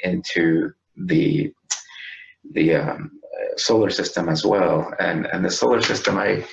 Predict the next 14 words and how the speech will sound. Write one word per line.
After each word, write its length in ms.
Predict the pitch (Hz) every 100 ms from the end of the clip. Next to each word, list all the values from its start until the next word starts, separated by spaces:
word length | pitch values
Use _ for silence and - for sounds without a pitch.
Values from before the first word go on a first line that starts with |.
| - - - -
I've 120 | 104
often 300 | 113 - 107
actually 340 | 104 - 92
heard 300 | - 113 104 -
planets 460 | 113 104 95 90
say, 280 | - 95 87
"Please, 640 | - - 107 95 - - _ _ -
<laughs> 40 | - _ _ _ _ _ -
uh, 240 | 90 85 82 -
can 220 | 87 80
you 360 | 87 85 82
expand 480 | - - - 92 90
onto 300 | 87 - 85
me?" 340 | 90 - 156